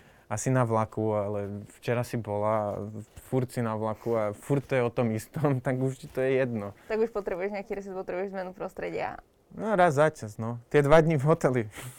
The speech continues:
Speaker 1: <laughs> stačia väčšinou, ale no, teraz trošku normálny život v Bratislave.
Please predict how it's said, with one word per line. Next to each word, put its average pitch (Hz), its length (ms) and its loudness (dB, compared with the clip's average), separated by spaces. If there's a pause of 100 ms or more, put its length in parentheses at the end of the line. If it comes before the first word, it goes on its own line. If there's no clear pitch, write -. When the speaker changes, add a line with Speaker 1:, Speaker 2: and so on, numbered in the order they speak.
(220)
Speaker 1:
<laughs> - 540 -20
stačia 127 400 0
väčšinou, 120 560 0
ale 117 160 -4 (560)
no, 110 400 -4 (640)
teraz 117 320 -2
trošku 110 480 -4 (240)
normálny 110 440 -4
život 104 240 -6
v 104 80 -12
Bratislave. 104 540 -10